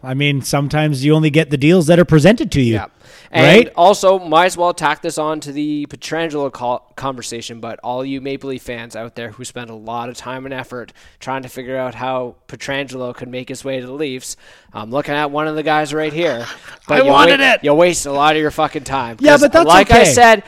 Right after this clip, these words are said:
Speaker 2: I mean, it sounded like the Leafs were potentially close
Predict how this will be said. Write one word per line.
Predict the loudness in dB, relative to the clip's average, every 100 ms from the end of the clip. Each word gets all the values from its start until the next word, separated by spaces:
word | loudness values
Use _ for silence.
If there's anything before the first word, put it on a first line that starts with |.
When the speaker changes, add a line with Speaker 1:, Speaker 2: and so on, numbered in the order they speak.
| -10 -2
Speaker 2:
I | 0
mean, | 0 -4 -10 _ -8
it | -6
sounded | 0 2 2 0
like | -2 -2 -6
the |
Leafs | -6 -6 -6 -10 -16 _ _ _ -14
were | -10 -8 -10 -14 _ _
potentially | -20 -16 -14 -14 -14 -12 -12 -12
close | -14 -10 -8 -8 -10 -12